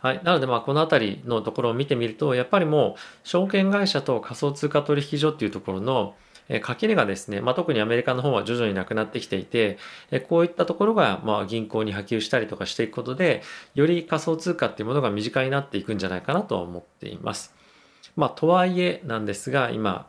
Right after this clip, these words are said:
バンクオブアメリカの方からのレポートでは、今ですね、このビットコインの、まあ、取引っていうところが非常に、えー、まあ、盛んというか、えー、ポジションがかなり溜まってるので、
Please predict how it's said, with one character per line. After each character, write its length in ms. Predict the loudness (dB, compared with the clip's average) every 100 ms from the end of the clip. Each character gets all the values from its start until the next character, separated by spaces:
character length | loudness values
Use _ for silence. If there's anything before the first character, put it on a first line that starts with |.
| -6
バ 100 | -4
ン 60 | -2
ク 80 |
オ 20 | 0
ブ 80 |
ア 40 | 2
メ 100 | 0
リ 80 | -2
カ 100 | -4
の 80 |
方 120 | -4 -2
か 120 | -2
ら 80 | 2
の 180 | 2
レ 100 | 2
ポ 140 | 0 -4
ー 40 |
ト 140 | -2 2
で 80 |
は、 260 | 4 4 0 -8 -18 -20 -10
今 200 | 0 2
で 80 | 2
す 100 | -4
ね、 120 | -10
こ 100 | -6
の 140 | -6 -8 -10
ビ 140 | -12
ッ 20 | -6
ト 140 | -2
コ 140 | 0
イ 60 | 0
ン 100 | -4 _ _ -10
の、 380 | 0 2 2 -2 -6
ま 100 | -4
あ、 20 |
取 220 | 0 -2
引 200 | -2 -10
っ 40 | -6
て 120 | -6
い 40 |
う 20 |
と 80 | -4
こ 100 | -2
ろ 60 | 0
が 100 | 0
非 120 | 0
常 220 | 0 2
に、 260 | 2 -2 -4 -16 -20 -20 -20 _
え 160 | -4 0
ー、 20 |
ま 140 | 0
あ、 60 | 0
盛 420 | 0 2 2 0
ん 100 | -6 -14 _ _
と 80 | 0
い 80 | 0
う 60 | 0
か、 200 | -6 -8 -20 -20 _
え 200 | -4 -2
ー、 40 | -2
ポ 100 | -2
ジ 60 | -2
シ 80 | -2
ョ 40 |
ン 40 |
が 100 | -2
か 120 | -2 -2
な 100 | -2
り 80 |
溜 120 | -2 -2
ま 80 |
っ 120 | -2 -4
て 80 |
る 80 | -4
の 120 | -2
で、 300 | 2 2 0